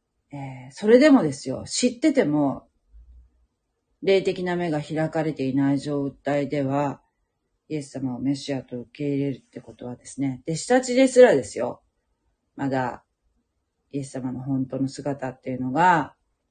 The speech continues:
わからないでいるのが、まだこの状態なんですよね。私たちもきっとわからないと、なおわからないと思いますね。この場に本当にいたら。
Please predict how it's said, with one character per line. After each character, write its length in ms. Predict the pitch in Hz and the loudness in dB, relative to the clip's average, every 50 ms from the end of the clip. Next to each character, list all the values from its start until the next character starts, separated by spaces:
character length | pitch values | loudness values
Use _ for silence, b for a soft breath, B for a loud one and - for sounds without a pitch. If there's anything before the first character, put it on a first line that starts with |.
| _ _ _ _ _ _ - | _ _ _ _ _ _ -20
わ 80 | 143 | -14
か 140 | 135 156 151 | -10 -6 -6
ら 100 | 147 143 | -4 -4
な 200 | 135 143 139 135 | -4 -4 -4 -4
い 80 | 131 123 | 0 4
で 440 | 175 196 208 202 - - - - - | 6 6 8 6 6 2 -2 -12 -12
い 120 | 143 147 131 | -10 -8 -6
る 320 | 131 135 120 - - _ _ _ _ _ _ _ _ _ _ _ _ _ _ _ - | -6 -6 -8 -10 -14 _ _ _ _ _ _ _ _ _ _ _ _ _ _ _ -4
の 100 | 196 208 | 0 2
が、 260 | 208 180 147 - - _ | 2 2 2 -2 -6 _
ま 120 | - 147 143 | -6 -4 -4
だ 120 | 127 - | -4 -6
こ 160 | - - 143 | -4 -2 0
の 160 | 139 139 139 131 | 2 2 2 0
状 220 | 127 143 135 131 | 0 -2 -2 -2
態 260 | 135 - 139 135 123 - | -2 -4 -4 -4 -4 -6
な 100 | - 95 | -10 -14
ん 80 | - | -16
で 80 | - - | -18 -20
す 140 | - - - | -20 -20 -10
よ 60 | - | -2
ね。 360 | - 220 269 311 - - _ _ _ _ _ _ _ _ _ _ _ _ - | 2 4 4 4 2 -2 _ _ _ _ _ _ _ _ _ _ _ _ -10
私 260 | 143 139 185 202 214 | -6 -2 -2 0 2
た 100 | 247 240 | 2 0
ち 120 | 214 175 | 0 0
も 160 | 165 175 180 | -4 -4 -4
き 180 | 165 - - - | -6 -10 -18 -12
っ 40 | _ | _
と 140 | - 147 143 | -2 -2 -2
わ 100 | 131 127 | -2 -2
か 140 | - 156 | -4 -2
ら 100 | 147 147 | -2 0
な 160 | 143 139 131 123 | 0 0 -2 -4
い 60 | 120 | -4
と、 400 | - - 214 214 - - - _ _ _ - | 0 2 2 2 2 0 -8 _ _ _ 2
な 220 | 190 214 285 339 | 6 8 10 10
お 80 | 294 196 | 10 10
わ 140 | 147 143 - | 8 6 4
か 100 | - 139 | 2 0
ら 100 | 135 135 | 0 2
な 120 | 131 110 104 | 0 -2 -4
い 80 | - | -6
と 80 | - 85 | -10 -12
思 140 | 73 - - | -10 -10 -10
い 60 | - | -10
ま 120 | - - | -12 -14
す 120 | - - 156 | -12 -6 -2
ね。 320 | 196 233 262 254 254 _ _ _ _ _ _ _ _ _ _ _ _ _ _ _ _ _ | 0 0 0 -2 -4 _ _ _ _ _ _ _ _ _ _ _ _ _ _ _ _ _
こ 120 | _ - 147 | _ -2 0
の 80 | 143 | 0
場 120 | 135 139 139 | 2 2 0
に 100 | 135 139 | 0 0
本 220 | 139 156 143 139 | 0 -2 -2 -2
当 120 | 139 147 139 | 0 0 0
に 120 | 135 135 | 0 0
い 60 | 135 | 0
た 120 | - 131 131 | -2 -6 -8
ら。 180 | - - - | -8 -10 -14